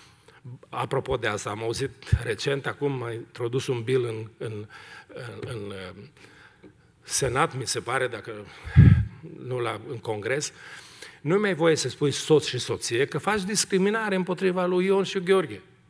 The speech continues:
care s-au căsătorit. Ai voie numai parteneri, partenerul unu și partenerul doi.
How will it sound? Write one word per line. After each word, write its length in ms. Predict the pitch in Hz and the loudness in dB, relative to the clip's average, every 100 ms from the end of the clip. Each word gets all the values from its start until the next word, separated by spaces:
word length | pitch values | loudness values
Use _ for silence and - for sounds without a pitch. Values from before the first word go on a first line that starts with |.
| _ _ - | _ _ -2
care 180 | 143 | 0
s-au 180 | 135 160 | 2 0
căsătorit. 540 | 143 135 135 156 151 110 - _ _ _ _ - _ _ - - | 0 -4 -4 -4 -4 -8 -20 _ _ _ _ -20 _ _ -18 -8
Ai 160 | 131 | -4
voie 180 | 120 135 | 0 0
numai 220 | 151 143 - | 0 -4 -2
parteneri, 760 | 135 117 - 123 143 180 - | -2 -2 -4 -2 2 0 0
partenerul 600 | - 123 127 131 156 175 | -6 -6 -4 0 2 2
unu 160 | 175 160 | 2 -2
și 80 | - | -2
partenerul 560 | 151 151 151 151 147 | -2 0 0 2 4
doi. 340 | 151 131 95 | 6 4 2